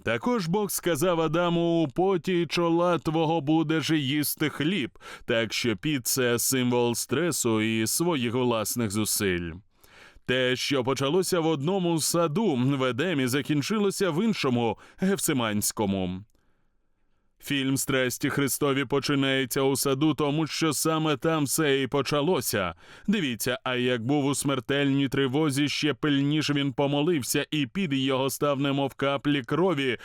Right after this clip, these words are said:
що спливали на землю. Пам'ятаєте, що сказав Бог Адаму: «У поті обличчя твого будеш їсти хліб»? Тепер перед нами другий Адам, Ісус Христос. Що він робив у саду? Його піт був як кров. Лікарі кажуть, що при дуже високому тиску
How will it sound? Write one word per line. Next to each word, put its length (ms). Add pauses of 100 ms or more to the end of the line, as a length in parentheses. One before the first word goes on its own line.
(140)
що 580
спливали 580
на 140
землю. 440 (140)
Пам'ятаєте, 680
що 180
сказав 440
Бог 220
Адаму: 480 (220)
«У 140
поті 380
обличчя 560
твого 420
будеш 360
їсти 440
хліб»? 260 (140)
Тепер 340
перед 320
нами 240
другий 400
Адам, 400
Ісус 280
Христос. 680 (220)
Що 300
він 180
робив 320
у 80
саду? 480 (100)
Його 420
піт 240
був 300
як 220
кров. 480
Лікарі 520
кажуть, 440
що 220
при 180
дуже 400
високому 640
тиску 640